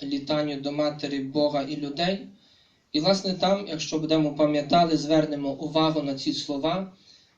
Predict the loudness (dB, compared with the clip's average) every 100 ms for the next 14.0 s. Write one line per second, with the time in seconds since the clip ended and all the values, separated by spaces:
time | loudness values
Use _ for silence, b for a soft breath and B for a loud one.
0 | -4 -2 -2 -2 -2 -2 -8 -10 -8 -8
1 | 0 0 0 0 0 0 0 0 0 0
2 | 0 0 -2 -2 0 0 -4 B B -20
3 | -12 -2 -2 2 2 2 0 -6 -12 _
4 | _ _ _ _ _ _ -16 -2 -2 0
5 | 0 0 2 0 -2 -10 -16 -6 0 0
6 | 0 -2 -4 -2 0 0 -2 -4 -4 -4
7 | -2 -2 -2 -2 -2 -4 -2 -2 -4 -12
8 | -6 -6 -4 -6 -8 B B B B -14
9 | -4 -2 0 2 2 2 0 0 2 0
10 | 0 -6 -6 -4 -2 -2 -4 -8 -6 -6
11 | -4 -4 -2 -4 -4 -6 -6 -14 b b
12 | b b -10 -4 -2 2 0 0 -2 -2
13 | -2 -6 -6 -4 -4 -4 -4 -8 -14 -16